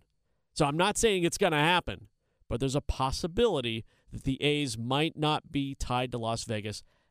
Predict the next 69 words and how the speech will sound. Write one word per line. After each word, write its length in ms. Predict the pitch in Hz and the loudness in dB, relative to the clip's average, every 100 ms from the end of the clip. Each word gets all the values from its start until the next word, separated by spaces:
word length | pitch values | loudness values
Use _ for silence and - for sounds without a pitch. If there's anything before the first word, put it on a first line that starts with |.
| _ | _
as 380 | 117 113 107 - - _ | -2 -2 -2 -8 -14 _
we 180 | 117 123 | -8 -6
think 420 | - - 104 87 | -6 -6 -8 -8
they 160 | - 76 | -10 -10
are. 200 | - - - _ _ _ _ _ | -12 -18 -20 _ _ _ _ _
All 80 | - | 0
right, 140 | 170 165 | 0 2
finally 340 | 208 226 220 | 2 4 2
here, 140 | 190 196 | 2 0
if 120 | 185 | -2
you 120 | 196 | -2
didn't 200 | 233 233 | 0 0
hear 200 | 165 214 | 0 2
about 240 | 190 180 | 4 4
this, 160 | 185 175 | 4 0
this 140 | 175 | 0
is 120 | 165 160 | 0 0
a 80 | |
great, 340 | 147 156 170 180 | 2 2 2 -2
<laughs> 160 | _ 160 | _ 2
this 680 | 185 151 - - - - 254 | 2 2 -6 -20 -2 2 2
is 60 | |
a 40 | 240 | 4
great 220 | 190 156 | 4 4
story. 280 | - 131 95 | 0 -2 -2
I'm 220 | 98 175 175 | -2 0 0
just 120 | 165 | 0
gonna 120 | 196 | 0
put 140 | 202 | 2
it 80 | 175 | 4
out 200 | 156 156 | 2 2
there 180 | 165 156 | 2 2
'cause 180 | - 135 | 2 -2
it's 140 | 139 | -2
funny. 380 | - 180 123 98 - _ _ | 0 2 2 -4 -16 _ _
Because 420 | 151 180 170 147 - _ _ | 0 4 4 2 -6 _ _
having 260 | - 185 196 | 2 2 4
coached 340 | - 196 - | 2 2 0
youth 160 | 190 202 | -2 -2
sports, 380 | - 180 180 - | 0 2 2 2
being 160 | 180 | 0
around 180 | 175 165 | 2 0
youth 140 | 170 160 | 0 -2
sports 320 | - 170 165 | 0 0 0
for 120 | 170 | 0
a 40 | |
long 240 | 160 160 160 | 2 2 2
time, 320 | 175 165 160 | 2 2 2
and 80 | 151 | 2
those 180 | 160 143 | 2 2
of 80 | 151 | 0
you 80 | |
moms 280 | 151 151 151 | 0 2 0
and 80 | 151 | 0
dads 280 | 147 147 143 | 0 2 2
out 180 | 147 147 | 0 0
there, 160 | 147 | -2
soccer 340 | 139 160 151 160 | 2 0 2 0
moms, 320 | 147 143 139 | 2 0 -2
sports 380 | - 151 147 - | -2 -2 -2 0
moms, 340 | 143 139 139 | 0 0 -2
sports 360 | - 147 139 - | -4 -2 -2 -2
dads 280 | 147 135 131 | -2 0 -2
and 80 | |
whatnot, 340 | 131 131 135 - | -4 -2 -4 -4
you 100 | 147 | -4
know 180 | 156 156 | -2 0
all 180 | 151 151 | 0 0
about 360 | 131 139 139 | 2 0 -2